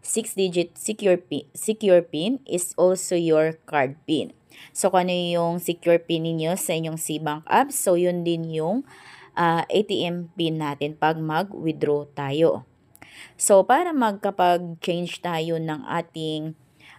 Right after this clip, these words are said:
ah, A T M pin, kailangan lang natin na i-close itong naka-color green. Click natin yan. Ayan.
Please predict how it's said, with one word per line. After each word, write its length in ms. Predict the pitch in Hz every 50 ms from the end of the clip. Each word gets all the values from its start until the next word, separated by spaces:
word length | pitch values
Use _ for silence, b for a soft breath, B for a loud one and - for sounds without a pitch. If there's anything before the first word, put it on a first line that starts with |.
| B -
ah, 240 | 170 160 151 - -
A 140 | - - 233
T 180 | - - - - 185
M 160 | 180 170 165
pin, 400 | - - 160 156 175 220 277 285 - - - - -
kailangan 560 | - 190 185 185 175 175 185 180 180 180 180 175
lang 300 | 175 170 175 175 170 165
natin 560 | 165 156 156 - _ - 156 156 160 160 156
na 160 | 156 165 - - -
i-close 640 | - 156 156 - - 170 156 151 151 165 165 - -
itong 560 | 160 - - 156 156 160 170 185 190 185 180
naka-color 1040 | 170 165 165 - - 156 156 156 - - 165 160 156 151 151 151 151 151 151 147 143 143 _ -
green. 400 | 156 160 160 - - - - b b b b b b b
Click 220 | - 208 202 -
natin 480 | 202 214 208 208 208 226 233 262 262 214
yan. 260 | 170 151 156 175 214 254 294 - _ _ _ _ _ _ _ _ _ _ _ _ _ _ _ _ _ _ _ _ _ _ _ _ _ _ _ _ _ _ _ _ _ _ - _ _ _ _ _ _ _ _ _ _ _ _ _ _ _ _ _ _ _ _ _ _ _ _ _ _ _ _ _ _ _ _ _ _ _ _ _ - 165
Ayan. 400 | 165 156 151 160 202 254 269